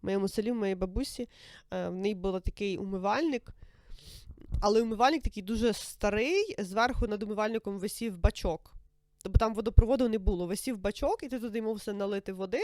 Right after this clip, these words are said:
стояла черпак з водою, ну, біля цього з відром, в-, в-, відро з водою, з черпаком, і ти міг туди начерпати води. Якщо вона закінчилась, відкриваєш краник і ти помиєш руки. І от оце, от, <laughs> оце така к-, посудина,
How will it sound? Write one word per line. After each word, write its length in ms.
стояла 560
черпак 420
з 40
водою, 480
ну, 380
біля 460
цього 260
з 60
відром, 400
в-, 40
в-, 560
відро 340
з 40
водою, 400
з 60
черпаком, 500
і 40
ти 140
міг 120
туди 200
начерпати 580
води. 260
Якщо 180
вона 120
закінчилась, 400
відкриваєш 460
краник 400
і 40
ти 100
помиєш 400
руки. 280
І 60
от 220
оце, 320
от, 340
<laughs> 200
оце 220
така 240
к-, 240
посудина, 720